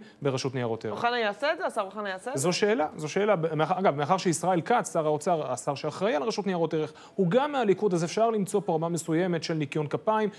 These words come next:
Speaker 1: ושל היעדר ניגוד עניינים. אם האוצר היה בידיים של כחול לבן, אז גם זה לא
Speaker 2: תראה,
Speaker 1: היה
Speaker 2: אנחנו,
Speaker 1: קורה.
Speaker 2: אה, אה, מדובר פה בתוכנית, אה, כנסת לחלוטין, אבל ה-, הסיפור הזה של מערכות אכיפת החוק תמיד מושך אותנו.
Speaker 1: הוא
Speaker 2: גם
Speaker 1: אינטגרלי, הוא ח-, הוא, הוא טמוע בתוך הפוליטיקה.
Speaker 2: כן, גיל ביילין, שלום, יועץ אסטרטגי, מצטרף אלינו.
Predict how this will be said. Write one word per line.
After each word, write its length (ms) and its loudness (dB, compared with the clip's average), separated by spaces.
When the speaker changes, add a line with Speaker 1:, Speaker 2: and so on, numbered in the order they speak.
Speaker 1:
ושל 220 0
היעדר 200 4
ניגוד 280 0
עניינים. 260 0
אם 120 0
האוצר 300 0
היה 80 2
בידיים 260 2
של 120 -8
כחול 260 0
לבן, 220 0
אז 100 -4
גם 120 -2
זה 120 0
לא 60 4
Speaker 2:
תראה, 100 6
Speaker 1:
היה 140 4
Speaker 2:
אנחנו, 240 0
Speaker 1:
קורה. 120 0
Speaker 2:
אה, 60 2
אה, 60 2
מדובר 320 0
פה 140 0
בתוכנית, 640 -2
אה, 180 4
כנסת 420 0
לחלוטין, 640 0
אבל 280 2
ה-, 280 4
הסיפור 360 -2
הזה 100 0
של 100 -4
מערכות 240 -4
אכיפת 280 -6
החוק 240 -2
תמיד 220 -4
מושך 260 -8
אותנו. 280 -6
Speaker 1:
הוא 160 -10
Speaker 2:
גם 180 0
Speaker 1:
אינטגרלי, 460 0
הוא 120 -4
ח-, 100 -8
הוא, 240 2
הוא 60 -4
טמוע 240 0
בתוך 200 -4
הפוליטיקה. 500 -4
Speaker 2:
כן, 220 -8
גיל 180 -2
ביילין, 320 0
שלום, 340 -2
יועץ 140 -6
אסטרטגי, 520 -4
מצטרף 460 -6
אלינו. 320 -4